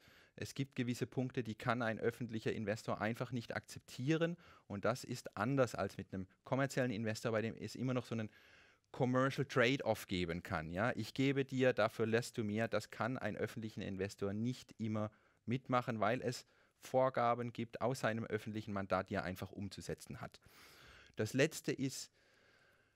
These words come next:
man muss eine klare Vision haben. Der Manager braucht eine klare Vision, wer er ist, wer er in diesem Markt ist, wer seine Mitbewerber sind, was ihn unterscheidet in seiner Herangehensweise, in seinen Produkten von den Kompetitoren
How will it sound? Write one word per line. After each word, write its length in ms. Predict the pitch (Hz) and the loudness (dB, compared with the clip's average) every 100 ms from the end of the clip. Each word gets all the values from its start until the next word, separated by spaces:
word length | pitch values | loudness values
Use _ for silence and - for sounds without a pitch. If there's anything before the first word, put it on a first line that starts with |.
| _ _ _ | _ _ _
man 160 | 107 104 | -2 2
muss 260 | 131 156 | 2 0
eine 220 | - 113 | 0 0
klare 420 | 110 - 98 104 107 | 0 4 4 4 2
Vision 520 | 95 - 95 101 92 | 0 0 2 2 2
haben. 420 | 87 85 82 - - | 2 2 -2 -2 0
Der 100 | 92 | 2
Manager 300 | 110 131 120 | 2 0 0
braucht 240 | 113 - | 0 0
eine 80 | 113 | -2
klare 480 | 127 113 123 139 139 | 2 4 4 2 0
Vision, 580 | 131 - 120 117 117 - 92 92 117 107 | -2 0 2 2 -2 -6 -14 -14 -16 -6
wer 380 | 104 107 98 - | 4 6 6 4
er 300 | 110 139 165 | 4 4 2
ist, 280 | 175 - - | -2 -4 -4
wer 260 | - 104 - | 2 4 4
er 260 | 107 113 110 | 4 4 2
in 160 | 113 | -4
diesem 360 | 107 107 - 98 | -4 -4 -2 0
Markt 420 | 95 107 151 - | 2 2 0 -4
ist, 260 | - - - | -8 -6 -6
wer 120 | 101 | 0
seine 240 | 98 104 | 2 2
Mitbewerber 720 | 110 131 156 - 156 156 151 143 | 4 2 0 -2 2 4 2 0
sind, 300 | - 151 117 | -2 -2 -2
was 120 | 110 | 0
ihn 100 | 120 | 0
unterscheidet 880 | 104 110 98 - - 104 110 156 165 | 0 0 0 0 2 2 2 0 -2
in 120 | - | -6
seiner 320 | - 123 120 | -4 -2 0
Herangehensweise, 1000 | 127 120 113 131 117 127 - 117 - 127 | 0 0 -2 -2 -4 -4 -4 -4 -4 -6
in 260 | 139 - 160 | -4 0 0
seinen 380 | - 135 135 139 | 2 2 2 0
Produkten 540 | - 127 131 - 123 | -2 -4 -6 -6 -8
von 340 | - 123 139 151 | -2 0 2 0
den 160 | 147 | 0
Kompetitoren 920 | 139 131 135 120 127 - 113 120 127 | 0 -2 -2 -4 -6 -2 0 2 0